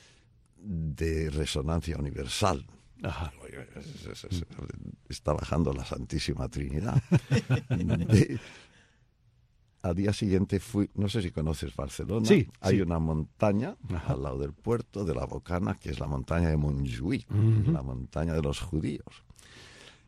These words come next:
Speaker 1: Y subimos a la colina y no pasaba nada <laughs> en el puerto,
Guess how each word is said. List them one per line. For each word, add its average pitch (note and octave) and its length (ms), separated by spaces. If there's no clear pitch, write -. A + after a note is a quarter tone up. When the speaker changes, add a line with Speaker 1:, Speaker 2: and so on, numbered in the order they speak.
Speaker 1:
Y F#2+ 100
subimos A2 500
a A#2 60
la A2+ 140
colina C#3 580
y G2 120
no A2 160
pasaba D#2 500
nada A2+ 520
<laughs> C#3 40
en F#2 140
el D#2+ 160
puerto, - 500